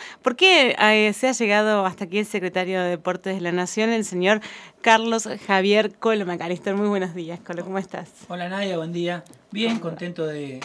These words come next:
Speaker 2: de estar, eh, otra vez acá.
Speaker 1: Hacía muchísimos
Speaker 2: Y
Speaker 1: años que no te
Speaker 2: sí,
Speaker 1: veía,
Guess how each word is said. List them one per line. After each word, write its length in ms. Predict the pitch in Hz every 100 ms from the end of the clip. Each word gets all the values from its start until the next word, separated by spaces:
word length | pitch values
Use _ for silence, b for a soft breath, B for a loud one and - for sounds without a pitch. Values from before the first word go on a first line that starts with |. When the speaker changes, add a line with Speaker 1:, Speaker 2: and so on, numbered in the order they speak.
| - - 135
Speaker 2:
de 60 |
estar, 280 | 123 - 165
eh, 200 | 151 135 117 - _
otra 260 | 165 160 156
vez 140 | 160
acá. 380 | 151 165 180 220 - b b b -
Speaker 1:
Hacía 220 | - 247
muchísimos 600 | 208 170 254 269 233 214
Speaker 2:
Y 40 | 294
Speaker 1:
años 220 | 277 208
que 100 | 190
no 100 | 170
te 120 | 175
Speaker 2:
sí, 40 | 170
Speaker 1:
veía, 240 | 170 165